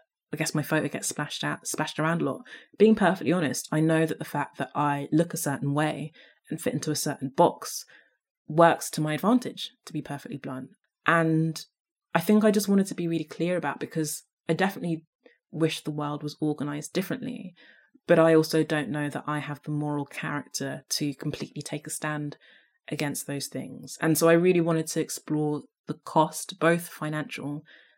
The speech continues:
and time and spiritual and emotional, for women of having to do those things, because it's also, you then look at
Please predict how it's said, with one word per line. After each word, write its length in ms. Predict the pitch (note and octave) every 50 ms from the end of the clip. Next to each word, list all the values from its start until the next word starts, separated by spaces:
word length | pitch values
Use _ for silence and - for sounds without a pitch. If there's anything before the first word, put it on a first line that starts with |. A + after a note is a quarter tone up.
| _ _ -
and 220 | E3 E3+ F3+ E3+
time 500 | E3+ - - D#3 D3+ C#3+ C#3+ D3 D3 D3 - _ _ -
and 200 | F3 F3+ F#3 F#3
spiritual 500 | F#3 - - - G3+ G#3 - - - F#3+
and 80 | F#3 E3+
emotional, 680 | D#3+ D#3+ E3 F3 G3+ - - - - - C3+ - - - _ _ _ _ _ _ _ _ _ _ _
for 120 | - - D#3+
women 220 | D#3 D3+ D3+ D3
of 80 | D3+ -
having 240 | - D3 - D3+
to 100 | - -
do 140 | - - G#3
those 180 | G3 E3 - -
things, 320 | - - - - E3 -
because 340 | - C#3+ - - E3 D#3+ -
it's 180 | E3 D#3+ - -
also, 640 | - F#3 G3+ G3+ G3+ - - F3 E3 E3 D#3+ D#3+ D#3+ - _ _ _ _ _ _ _ _ _ _ _ _
you 160 | - G3+ G3 G3+
then 280 | G#3+ G#3 G#3+ G#3 G3+
look 220 | G3 G3+ G3 - F#3
at 200 | E3+ - -